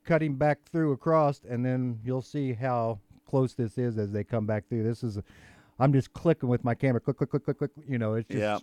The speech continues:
Speaker 1: rapid fire. And, uh, as he's coming around, you can see, here's where I was standing. You can see how close that was.
Speaker 2: They
Speaker 1: I'm a,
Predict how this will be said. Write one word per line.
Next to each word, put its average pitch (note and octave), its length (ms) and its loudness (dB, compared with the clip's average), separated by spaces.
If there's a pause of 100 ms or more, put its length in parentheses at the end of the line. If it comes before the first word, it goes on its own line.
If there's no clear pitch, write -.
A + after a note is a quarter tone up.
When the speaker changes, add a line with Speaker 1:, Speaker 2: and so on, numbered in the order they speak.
(160)
Speaker 1:
rapid C3+ 420 4
fire. A#2+ 460 4 (580)
And, A2+ 360 -2
uh, G#2 220 -2
as A#2+ 240 0
he's B2+ 180 -4
coming B2 320 0
around, A2+ 520 0
you A#2+ 160 0
can G#2+ 180 -8
see, A#2+ 340 -4 (200)
here's B2 260 0
where A2+ 160 -2
I A#2+ 100 0
was G#2+ 160 -6
standing. A2 460 -6
You B2 100 -6
can A#2+ 120 -12
see C3 160 -8
how A2+ 120 -4
close A#2+ 340 -6
that G2 140 -6
was. G#2+ 460 -6 (540)
Speaker 2:
They B2 80 4
Speaker 1:
I'm C#3+ 120 4
a, B2+ 140 0